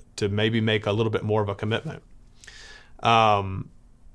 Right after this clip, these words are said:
already a great program, but one of the neat things being in a college town was you had, you had a, a very thriving Catholic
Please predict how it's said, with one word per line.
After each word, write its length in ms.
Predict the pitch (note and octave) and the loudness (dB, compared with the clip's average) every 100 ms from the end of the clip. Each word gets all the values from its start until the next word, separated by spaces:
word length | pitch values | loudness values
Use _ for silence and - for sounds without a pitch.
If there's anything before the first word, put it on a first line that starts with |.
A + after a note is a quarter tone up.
| - | 0
already 440 | D3 E3+ E3 D#3+ C3 | 6 8 8 8 6
a 80 | |
great 240 | A#2 B2 A#2 | 6 4 4
program, 340 | C3 B2+ A#2+ | 4 4 4
but 80 | A2+ | 4
one 160 | A#2 C#3 | 4 6
of 40 | |
the 60 | B2+ | 6
neat 200 | C3 C3 | 4 4
things 220 | A#2 G#2+ | 0 2
being 180 | A2+ A2+ | 2 2
in 80 | G2+ | 0
a 60 | |
college 380 | F#2+ A#2+ C3 A#2+ | 2 4 4 2
town 240 | A2 G#2+ G#2+ | -2 0 0
was 180 | G#2 | 0
you 120 | G#2 G2+ | -2 -2
had, 580 | A2 A2 A2 G#2+ G2+ - - - - - - | 2 4 4 2 -2 -14 -12 -12 -12 -20 -14
you 160 | - B2 | -2 -2
had 440 | G2 B2 B2 B2 | 2 2 4 4
a, 240 | A#2 G#2+ - | 2 0 0
a 100 | A#2 | -4
very 340 | G#2 A2+ A#2+ A2 | 2 4 4 4
thriving 680 | A2+ A2 G#2+ A2+ A2+ G#2 G2+ | 0 2 4 4 4 -2 -4
Catholic 560 | - A#2 A2 A2 - | 0 0 2 -4 -6